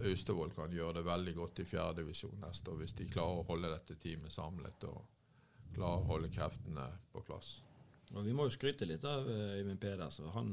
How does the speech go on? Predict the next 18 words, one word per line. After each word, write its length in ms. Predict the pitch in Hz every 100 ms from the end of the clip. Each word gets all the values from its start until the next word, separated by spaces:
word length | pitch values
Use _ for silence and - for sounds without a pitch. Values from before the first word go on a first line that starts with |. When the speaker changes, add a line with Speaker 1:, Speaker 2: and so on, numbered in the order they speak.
| 85
Speaker 2:
var 200 | 110 131
jo 120 | -
den 180 | 101 92
som 320 | - 92 90 - - - - - - -
tok 220 | 123 135
oss 180 | 147 127
i 40 |
Hausvik 400 | 117 110 - 82
også 220 | 98 76
opp, 180 | 80 -
eh, 460 | 76 67 69 62 55
et 100 | -
par, 220 | 85 71 69
eh, 300 | 64 53 50 - - - - - - - - - -
ta 140 | 98 69
et 80 |
par 160 | - 90
divisjoner. 580 | 80 76 - 85 71